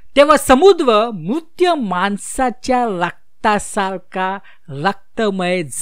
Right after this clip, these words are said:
झाला." काय म्हटलेलं आहे? "तेव्हा समुद्र मृत माणसाच्या रक्तासारखा झाला", म्हणजे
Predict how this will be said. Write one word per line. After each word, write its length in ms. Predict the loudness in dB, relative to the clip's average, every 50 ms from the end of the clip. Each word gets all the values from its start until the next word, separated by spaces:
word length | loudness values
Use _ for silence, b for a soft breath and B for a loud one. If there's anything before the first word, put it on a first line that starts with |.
| -8 -8
झाला." 460 | -6 -4 -4 -2 -4 -4 -6 -8 -10 -14 -18 -20 -20 b b b b b -20 -20 -20 -20 -20 -20 -20 -14 -8
काय 160 | -4 -2 -2
म्हटलेलं 360 | -2 -2 -2 0 0 2 2
आहे? 260 | 2 2 2 2 0 -2 -6 b b b b b -20 -4 0
"तेव्हा 440 | 2 4 4 2 2 0 0 0 0 0
समुद्र 600 | -2 -2 2 2 4 6 6 4 4 2 -4 -12 -14 -16 -18 -20 -20 -20 -20 -20 -20 -20 -20 -20 -18 -14
मृत 440 | -8 -4 -2 -2 -2 -2 0 2 2
माणसाच्या 840 | 4 4 4 2 2 0 -2 -4 -2 0 0 0 0 0 -2 -2 -4
रक्तासारखा 1000 | -4 -6 -12 -8 -4 -2 0 0 -2 -4 -4 -2 0 0 0 -2 -4 -4 -4 -4
झाला", 340 | -2 0 0 0 0 -2
म्हणजे 280 | -2 -4 -4 -6 -6 -8